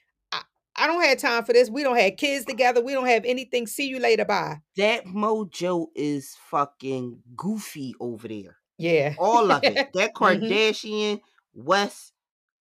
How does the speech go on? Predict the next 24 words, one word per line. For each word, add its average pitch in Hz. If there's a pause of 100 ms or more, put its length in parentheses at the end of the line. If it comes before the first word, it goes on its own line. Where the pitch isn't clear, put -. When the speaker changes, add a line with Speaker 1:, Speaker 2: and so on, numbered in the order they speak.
(140)
Speaker 2:
all 214
of 185
it 185
Speaker 1:
Yeah. 196
Speaker 2:
is 156
goofy. 123
That 185
Speaker 1:
Mm-hmm. 208 (1160)
Speaker 2:
is 247
goofy. 143
Those, 320
Speaker 1:
Yep. 170
Speaker 2:
you 370
get 381
involved 311
with 269
that 285
nonsense. 262
He 403
probably 254
said, 196
"Wait 202
a 123
minute." 123